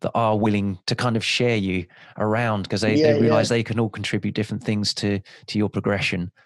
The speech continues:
Speaker 1: and not feeling threatened by each
Speaker 2: One hundred percent.
Speaker 1: other.
Speaker 2: They've got, yeah, yeah, of course. They've got a good relationship as well they've built up. And, uh, that's it, man. That's what, that's what makes a champion. That's what made me a champion.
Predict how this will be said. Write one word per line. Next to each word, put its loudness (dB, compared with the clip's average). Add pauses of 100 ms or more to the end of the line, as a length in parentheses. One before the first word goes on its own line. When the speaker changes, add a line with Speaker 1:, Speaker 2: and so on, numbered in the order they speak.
(180)
Speaker 1:
and 0
not 2
feeling 2
threatened 2
by 2
each 2
Speaker 2:
One 2
hundred 2
percent. -
Speaker 1:
other. 2
Speaker 2:
They've -6
got, 0 (120)
yeah, 2
yeah, 2
of -2
course. -2
They've 0
got 0
a -2
good -2
relationship 0
as -2
well 2
they've 0
built 2
up. 0 (500)
And, -4
uh, 2 (960)
that's 0
it, 2
man. 2
That's 0
what, -2
that's 0
what 0
makes 0
a -12
champion. 0
That's -4
what -2
made 2
me 2
a 0
champion. -4